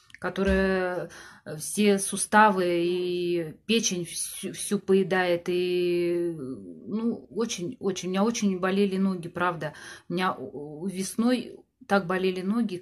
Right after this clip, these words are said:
так болели колени, это какой-то был ужас. Я, мне даже как, какая-то, э, жуть брала.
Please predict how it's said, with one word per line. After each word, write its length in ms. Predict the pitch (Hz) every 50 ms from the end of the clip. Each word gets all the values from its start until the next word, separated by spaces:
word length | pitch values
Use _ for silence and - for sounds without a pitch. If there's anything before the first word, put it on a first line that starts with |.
| - -
так 200 | 185 185 180 160
болели 340 | 170 170 175 185 185 175
колени, 440 | 170 - 175 170 175 208 226 220 190
это 140 | 170 - 175
какой-то 380 | 175 175 165 - 208 208 - 175
был 300 | 160 170 196 202 - _
ужас. 580 | - 233 220 220 196 170 175 160 - - - - _ _ _ - - _ _ _ _
Я, 280 | 170 180 180 185 185 180
мне 160 | 185 190 185
даже 200 | 180 196 196 196
как, 180 | - 185 - - _ - - - - -
какая-то, 400 | _ - - - 208 208 208 214
э, 480 | 214 214 208 202 147 - 139 - - - _ - - - - - 208 214
жуть 220 | 196 226 240 208 190
брала. 460 | 202 208 202 185 185 175 165 156 -